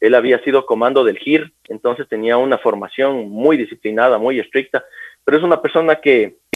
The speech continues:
a la final terminaba enseñándote muchísimo, ¿verdad? Y estuve, eh, prácticamente dentro del eje preventivo un año. Una vez que pasé mi primer año de servicio urbano,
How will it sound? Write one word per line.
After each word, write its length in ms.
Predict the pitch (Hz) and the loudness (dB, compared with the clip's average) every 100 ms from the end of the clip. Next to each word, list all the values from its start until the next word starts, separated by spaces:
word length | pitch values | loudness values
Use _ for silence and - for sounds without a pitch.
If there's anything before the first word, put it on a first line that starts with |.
| - _ _ - | -14 _ _ -2
a 60 | |
la 120 | 123 117 | 0 0
final 380 | 123 139 151 | 2 4 4
terminaba 420 | 151 127 123 131 139 | 2 0 2 2 2
enseñándote 480 | 139 127 135 131 | -2 -2 -2 -2
muchísimo, 460 | 110 104 170 160 104 | -4 -4 -4 -4 -4
¿verdad? 280 | 104 131 131 | 0 0 0
Y 680 | 120 120 117 110 107 104 98 - _ _ _ _ _ _ _ - | -2 -2 -2 -2 -4 -6 -8 -14 _ _ _ _ _ _ _ -10
estuve, 1000 | - - 143 139 139 135 123 110 107 104 | -10 -2 2 6 6 6 4 2 2 0
eh, 40 | |
prácticamente 720 | - 135 135 139 131 135 139 | 0 -2 -2 -2 0 0 0
dentro 300 | 123 127 147 123 | 0 0 0 2
del 160 | 113 | 2
eje 180 | 120 - | 0 -2
preventivo 680 | 120 113 104 131 143 135 135 - - - - | -2 -2 -2 -2 2 2 0 -12 -20 -12 -2
un 180 | 127 135 | 2 4
año. 380 | 156 165 160 160 _ _ _ - | 4 2 0 -2 _ _ _ -6
Una 220 | 120 131 | 0 4
vez 220 | 127 139 - - | 6 4 2 0
que 300 | 127 113 _ _ _ | -2 -2 _ _ _
pasé 280 | 113 - 151 | -4 0 0
mi 120 | 139 | 0
primer 320 | 117 117 123 | -4 -2 2
año 220 | 131 135 | 2 0
de 100 | 113 | -4
servicio 340 | 101 104 117 131 | -6 -10 -6 -2
urbano, 400 | 127 135 139 | 0 0 -2